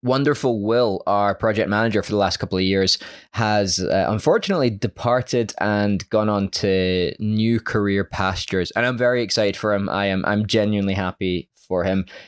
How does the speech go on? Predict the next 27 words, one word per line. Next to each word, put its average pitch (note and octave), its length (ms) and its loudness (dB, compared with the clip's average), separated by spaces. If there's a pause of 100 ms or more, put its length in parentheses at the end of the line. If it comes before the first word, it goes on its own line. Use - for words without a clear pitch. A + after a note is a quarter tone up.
He B2 100 -2
came A#2+ 260 0
to - 120 0
us G2+ 340 0 (120)
as F#2+ 580 0
a G2 60 -2
young G2+ 200 0
graduate F#2+ 360 0
straight F#2 180 0
out D#2+ 60 2
of F2 40 0
university. G2+ 680 -2 (800)
And, F#2 720 -2
um, F2 680 -2 (800)
you C3+ 140 0
know, A#2 140 -2 (1000)
we, A#2 520 2
we A2+ 160 0
got G2+ 240 2
a - 20 2
good G2+ 300 -2
couple A2 200 -2
of G#2 60 2
years F#2+ 240 2
out F#2 140 2
of F2+ 80 -4
him. F#2+ 280 -2